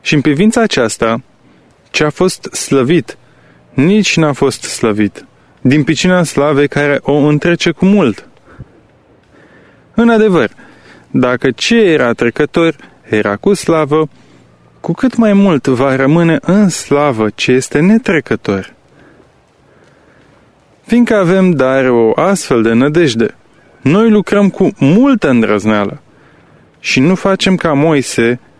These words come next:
care își punea o măramă peste față, pentru ca fiii lui Israel să nu-și pironească ochii asupra sfârșitului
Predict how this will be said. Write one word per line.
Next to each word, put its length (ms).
care 440
își 280
punea 500
o 160
măramă 600
peste 340
față, 580
pentru 280
ca 160
fiii 260
lui 180
Israel 420
să 160
nu-și 320
pironească 580
ochii 260
asupra 420
sfârșitului 960